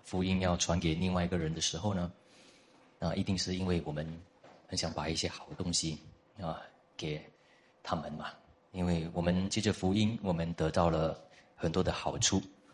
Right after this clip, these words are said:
所以在我们心里面有感动，想要分享。那，但是我们在我们的信仰生活当中，可能就到一个阶段，可能我们就会看，到底这是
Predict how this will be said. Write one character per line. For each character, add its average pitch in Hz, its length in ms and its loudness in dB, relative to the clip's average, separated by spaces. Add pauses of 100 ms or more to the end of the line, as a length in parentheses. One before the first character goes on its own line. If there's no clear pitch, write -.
(300)
所 - 140 0
以 90 60 6
在 101 100 8
我 92 60 8
们 85 100 6
心 - 240 4
里 95 60 8
面 87 320 8
有 85 100 6
感 71 300 0
动， 78 200 4 (260)
想 - 180 0
要 80 100 2
分 90 260 2
享。 78 220 2 (800)
那， 87 420 4 (200)
但 110 100 6
是 117 220 4
我 95 120 2
们 90 320 4
在 107 140 2
我 90 60 2
们 85 100 0
的 85 300 2 (100)
信 - 220 0
仰 85 160 0
生 101 180 0
活 85 240 2
当 98 320 0
中， 95 380 2 (180)
可 - 160 -6
能 165 260 0 (560)
就 92 260 4
到 87 340 6
一 98 100 0
个 92 100 2
阶 104 240 2
段， 92 300 2
可 - 100 -4
能 85 120 4
我 95 40 8
们 82 220 4
就 101 160 2
会 92 160 2
看， 85 340 0 (720)
到 127 160 10
底 71 320 0 (300)
这 101 160 4
是 85 440 2